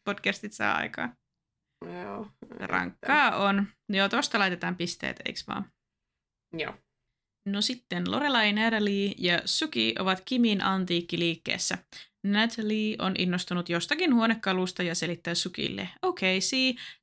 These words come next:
Speaker 1: something like this outside against the wall. Very Little House on the Prairie with a twist."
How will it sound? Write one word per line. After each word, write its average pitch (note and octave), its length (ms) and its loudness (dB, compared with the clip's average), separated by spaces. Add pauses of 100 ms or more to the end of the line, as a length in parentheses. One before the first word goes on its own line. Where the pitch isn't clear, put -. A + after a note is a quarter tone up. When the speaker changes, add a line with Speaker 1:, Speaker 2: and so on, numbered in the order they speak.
Speaker 1:
something E4 560 0
like G3+ 320 2
this B3+ 300 2 (120)
outside G#3+ 460 2
against F3+ 360 0
the E3 100 -6
wall. B3+ 420 0 (480)
Very C#4 440 2
Little A#3+ 280 2
House A#3 280 2
on G#3+ 60 0
the A3+ 140 -2
Prairie F#3 440 0
with F3+ 240 -4
a - 100 -4
twist." - 380 -8